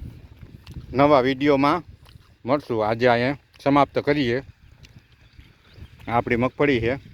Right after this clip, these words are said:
કાલે મળશું નવા વ્લોગ સાથે. જય શ્રી કૃષ્ણ, જય શ્રી ધારસો દાદા, બાય બાય, ટાટા. લે, હા, તો અહીંયા મગફળી ઉપાડી નાખી, થોડીક તોડવી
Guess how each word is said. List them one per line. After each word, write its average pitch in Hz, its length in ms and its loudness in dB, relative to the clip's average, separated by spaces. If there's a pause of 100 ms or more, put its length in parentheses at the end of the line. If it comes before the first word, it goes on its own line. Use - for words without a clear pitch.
(2000)
કાલે 123 300 4
મળશું 127 500 -4
નવા 113 220 0
વ્લોગ 107 260 -6
સાથે. 127 300 -2 (1200)
જય 139 200 2
શ્રી - 220 -18
કૃષ્ણ, 117 440 -6 (1120)
જય 117 180 2
શ્રી 127 240 -10
ધારસો 110 360 -2
દાદા, 101 220 -6 (140)
બાય 113 260 -2
બાય, 107 300 0
ટાટા. 107 540 -2 (1040)
લે, 123 120 2
હા, 107 200 0
તો - 80 -2
અહીંયા 135 240 0
મગફળી 165 320 -4
ઉપાડી 107 260 0
નાખી, 87 240 -12 (1600)
થોડીક 120 240 -2
તોડવી 156 340 2